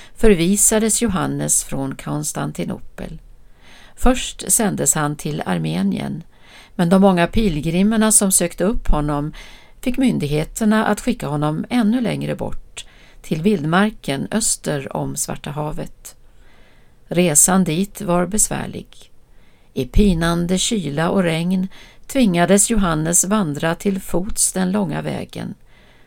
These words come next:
bevakad av ridande soldater. Färden sög de sista krafterna ur hans trötta kropp,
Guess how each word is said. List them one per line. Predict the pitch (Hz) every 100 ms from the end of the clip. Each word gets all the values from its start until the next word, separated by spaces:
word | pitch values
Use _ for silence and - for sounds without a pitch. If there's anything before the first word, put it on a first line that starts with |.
| - -
bevakad | 226 151 147 - 156 147 - -
av | 196 196
ridande | 202 - 151 143 143 147
soldater. | - - - - - - - - - - - _ - - - - - - _ _ - - - -
Färden | - 240 240 233 185 165
sög | 151 165 151 147 156 -
de | 165 165
sista | - 247 - - 220
krafterna | - 196 - - 127 135 -
ur | 160
hans | 165 156 -
trötta | - - - 131
kropp, | 147 - 117 - -